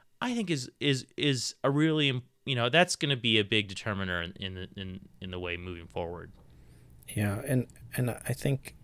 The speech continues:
Speaker 2: you know, this is a good conversation. We're t-, I think we take one small bite out of the apple today,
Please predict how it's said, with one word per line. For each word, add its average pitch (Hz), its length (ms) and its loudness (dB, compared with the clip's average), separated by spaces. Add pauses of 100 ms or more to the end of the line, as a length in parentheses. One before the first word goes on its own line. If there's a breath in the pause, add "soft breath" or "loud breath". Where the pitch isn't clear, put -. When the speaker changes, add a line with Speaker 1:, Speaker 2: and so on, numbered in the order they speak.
(680)
Speaker 2:
you 123 180 6
know, 113 100 6
this 127 180 6
is 139 120 8
a 120 60 4
good 113 260 4
conversation. 110 500 4
We're 107 60 6
t-, - 160 4
I 127 60 6
think 127 260 2
we 120 80 6
take - 240 4
one 107 240 4
small 107 300 2
bite 101 260 6
out 104 140 8
of 98 80 4
the 64 80 6
apple 90 260 2
today, 95 420 4